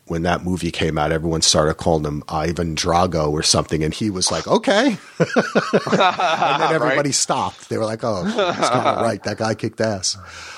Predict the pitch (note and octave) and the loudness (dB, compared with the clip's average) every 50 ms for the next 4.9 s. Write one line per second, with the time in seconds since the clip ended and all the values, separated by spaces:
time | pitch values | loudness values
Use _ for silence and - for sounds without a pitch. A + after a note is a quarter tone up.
0 | - - - - - - C3 B2+ B2+ B2+ A#2 A#2 A2+ A#2 A#2+ A2+ F#2+ F2 - F2+ | -18 -18 -20 -16 -6 0 2 4 4 4 2 0 0 0 0 0 0 -2 -4 -8
1 | F2 E2+ F2 - - - - _ _ _ - G2+ G#2+ B2+ C3 C#3 C#3 B2 G2+ F2 | -10 -10 -12 -18 -20 -20 -20 _ _ _ -6 -2 0 2 2 4 2 2 0 0
2 | F2+ F2+ - C3 C3 C3+ B2+ A2+ - - C3 G#2 F#2+ F#2 F2+ F#2 F2+ F2 D#2 - | -2 -4 -2 2 2 4 4 4 4 4 4 4 4 4 4 2 2 0 0 -2
3 | _ - F#3+ A3+ A3 B3 F#3+ - - - C#3 C#3+ C#3+ C3+ - - G2 F2+ F#2+ F#2+ | _ 0 2 2 2 2 2 2 2 2 0 0 0 0 0 0 2 2 2 2
4 | F#2+ F2+ F2 E2 D#2+ C#2 - E2 D#2+ C#2 C2 C2 C2+ - - - - | 2 2 0 0 -2 -2 -2 -4 -4 -4 -4 -6 -4 0 2 2 2